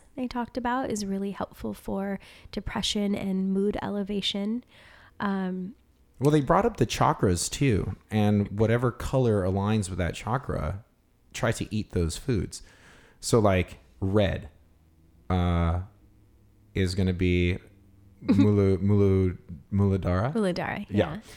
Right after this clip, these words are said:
Speaker 2: So
Speaker 1: Yeah, this is the first time I've ever heard that correlation of food and chakras, but I mean,
Speaker 2: I'm so into
Speaker 1: I dig
Speaker 2: it.
Speaker 1: it.
Speaker 2: Yeah,
Speaker 1: Yeah.
Speaker 2: I mean, lo-, well, that's the whole thing, is it's like
Speaker 1: <laughs>
Speaker 2: self-discovery, right? Of, of
Speaker 1: Mm-hmm.
Speaker 2: health and wellness. So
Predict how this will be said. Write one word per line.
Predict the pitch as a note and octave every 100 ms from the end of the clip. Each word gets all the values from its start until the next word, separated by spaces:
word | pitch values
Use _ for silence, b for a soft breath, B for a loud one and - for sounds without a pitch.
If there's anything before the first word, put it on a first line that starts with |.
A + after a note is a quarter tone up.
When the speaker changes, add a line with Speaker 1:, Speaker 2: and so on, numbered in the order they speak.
| B
Speaker 2:
So | - - G#2+ G#2 G2 G#2
Speaker 1:
Yeah, | B3+
this | A3+ D#4
is | G4
the | G4+
first | - E4+
time | E4+ C#4+
I've | B3+
ever | A#3+ A3 G#3+ G3 -
heard | G#3+ A3+ G#3
that | G3+ -
correlation | - G3+ F#3+ F#3+ - A3+
of | - G3
food | - F#3 F#3
and | F#3 G3
chakras, | F#3 - A#3 E4 -
but | G3 - -
I |
mean, | G3+
Speaker 2:
I'm | - F3+
so | G3 - A2 G#2+
into | F#2+ F#3
Speaker 1:
I | B3
dig | G#3+ F#3+
Speaker 2:
it. |
Speaker 1:
it. | A3 -
Speaker 2:
Yeah, | A3
Speaker 1:
Yeah. | A#3+ G3+
Speaker 2:
I | G3+
mean, | G#3+ - -
lo-, | A2 G#2 -
well, | G#2 G#2+
that's | G2+ -
the |
whole | F2 E2+
thing, | E2 F#2+
is | D#2+
it's | E2+ E2+
like | D#2
Speaker 1:
<laughs> | -
Speaker 2:
self-discovery, | F#2+ F2 - - G#2+ F2+ D#2+ D2
right? | E2 A2+ - B B
Of, | F2 F2 G2+
of | G2
Speaker 1:
Mm-hmm. | F#2
Speaker 2:
health | - F2+ F2+
and | F2
wellness. | F#2+ G2 D#2
So | - F#2+ F2